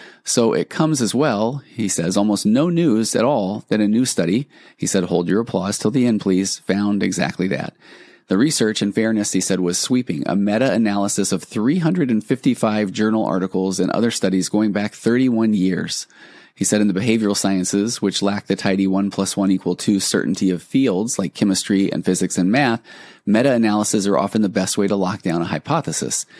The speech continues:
He said the paper did that, but it did more too, not just establishing the, the gender disparity, but explaining why it exists. And so if you go over and look at that study, which I'll link to these in the show notes, the study, Men Tend to Be More Narcissistic Than Women,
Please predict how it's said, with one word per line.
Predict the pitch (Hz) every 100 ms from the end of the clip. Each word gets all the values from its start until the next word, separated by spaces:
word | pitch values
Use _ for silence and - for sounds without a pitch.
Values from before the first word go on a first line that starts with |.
| - -
He | 110
said | 110
the | 101
paper | 95 123 120
did | 98 120 117
that, | 95 92 -
but | 101
it |
did | 90 101
more | 107 113
too, | 101 - 151 98
not | 98 90
just | 101 -
establishing | - 107 92 95 - 101
the, | 90 85 78
the | 90
gender | 78 110 123
disparity, | 98 - - 156 123 98 90 - - - _
but | 101 101 -
explaining | - 98 - 104 101 101 98
why | 85 92
it | 92
exists. | 90 92 120 90 - - - - -
And | - 107
so | - 110
if | - 104
you | 113
go | 107 123 135
over | - 120 113
and | 104 101 98
look | 123 220
at |
that | - 92
study, | - - 208 120 190
which | 131 104 -
I'll | 104 101
link | 104 113
to | 107
these | 98 92 98
in | 95
the | 87
show | - 139
notes, | 110 98 - - - -
the | 98
study, | 92 107 101 107
Men | 92 101 120 123
Tend | - 110
to |
Be | 107
More | 104 101
Narcissistic | 92 87 - - 90 87
Than | -
Women, | 98 139 104